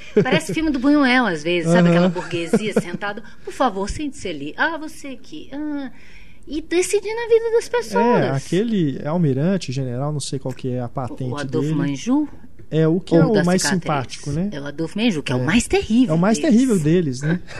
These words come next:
Speaker 1: <laughs> Que ainda tenta se parecer que é um cara bacana, assim, sorridente e tudo, né? Mas o que eu acho muito legal também é que o personagem do Kirk Douglas, ele externa essa raiva que a gente sente, né?
Speaker 2: É.
Speaker 1: Porque ele responde os caras, né? Não é aquele cara que, tipo,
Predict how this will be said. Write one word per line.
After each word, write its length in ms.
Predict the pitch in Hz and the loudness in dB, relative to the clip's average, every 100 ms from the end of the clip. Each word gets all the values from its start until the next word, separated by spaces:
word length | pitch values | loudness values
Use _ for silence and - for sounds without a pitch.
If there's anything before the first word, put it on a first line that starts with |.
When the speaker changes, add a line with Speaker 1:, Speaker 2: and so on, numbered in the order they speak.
| - | -12
Speaker 1:
<laughs> 320 | - - - - | -6 -6 -6 -4
Que 80 | |
ainda 120 | 175 175 | 0 2
tenta 280 | 185 190 220 | 0 -2 -2
se 140 | - | -4
parecer 420 | - 202 196 - | -4 0 0 0
que 80 | 175 | -2
é 20 | |
um 60 | 196 | -2
cara 260 | 185 180 170 | 0 0 2
bacana, 520 | 147 - 120 131 127 | 0 -4 -8 -6 -6
assim, 360 | - 147 208 - - - - - | -8 -8 -8 -12 -16 -16 -16 -16
sorridente 840 | - - 139 139 120 127 190 208 | -14 -4 -2 0 -2 -4 -4 -6
e 20 | - | -10
tudo, 380 | - 180 240 | -6 -8 -6
né? 160 | 185 185 | -8 -6
Mas 520 | 180 151 202 277 - - - - - - - | -6 -6 -6 -10 -12 -12 -14 -14 -14 -8 -2
o 80 | |
que 100 | 151 | 4
eu 40 | 202 | 4
acho 200 | 208 185 | 4 2
muito 340 | 147 147 226 226 | 4 4 4 4
legal 300 | 185 139 139 | 4 2 0
também 460 | 139 123 147 302 - | 0 0 0 -2 -4
é 100 | 151 | -6
que 140 | - | 0
o 40 | 147 | 2
personagem 600 | 151 139 151 135 131 135 | 2 0 -2 -2 -2 -4
do 120 | 135 | -6
Kirk 240 | - 127 127 | -6 -6 -6
Douglas, 640 | 131 160 240 214 147 - - | -2 0 0 0 -2 -4 -6
ele 180 | 139 151 | -4 -2
externa 640 | 175 - 143 147 175 220 285 - - - - - | -4 -2 0 2 0 -2 -6 -10 -14 -14 -14 -12
essa 280 | 120 - | -6 -4
raiva 340 | 156 147 170 208 | -2 2 2 2
que 140 | - | -2
a 20 | |
gente 180 | 233 254 - | -4 -2 -4
sente, 440 | - 208 147 - | -2 0 -2 -4
né? 100 | 135 | -4
Speaker 2:
É. 20 | |
Speaker 1:
Porque 260 | 135 151 - | -2 -2 0
ele 140 | 147 | 2
responde 540 | 135 226 - 269 277 - | 4 2 2 2 2 0
os 100 | - | -4
caras, 500 | 226 190 170 117 147 | 0 2 0 -2 -2
né? 140 | 160 | -2
Não 100 | 180 | 0
é 40 | |
aquele 200 | 180 262 | 0 -2
cara 240 | 247 196 180 | -2 -2 -2
que, 60 | |
tipo, 360 | 180 160 156 135 | -4 -10 -8 -10